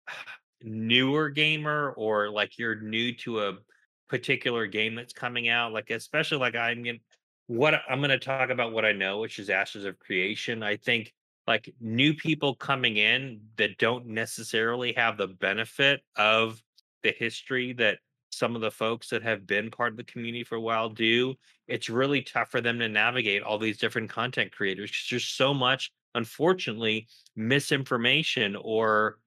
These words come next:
misunderstanding of the vision of the game. Uh, and just, like, one in,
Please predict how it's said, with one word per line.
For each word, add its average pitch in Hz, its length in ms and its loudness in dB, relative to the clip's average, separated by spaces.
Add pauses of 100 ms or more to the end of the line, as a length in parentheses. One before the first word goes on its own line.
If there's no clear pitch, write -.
(160)
misunderstanding 123 1120 0
of 98 240 -4
the 101 140 -2
vision 110 580 -2
of 98 580 -2 (320)
the 113 80 -2
game. 101 480 0 (400)
Uh, 98 460 2
and 107 400 2
just, 113 200 -4
like, 110 240 0 (340)
one 123 340 2
in, 120 220 -2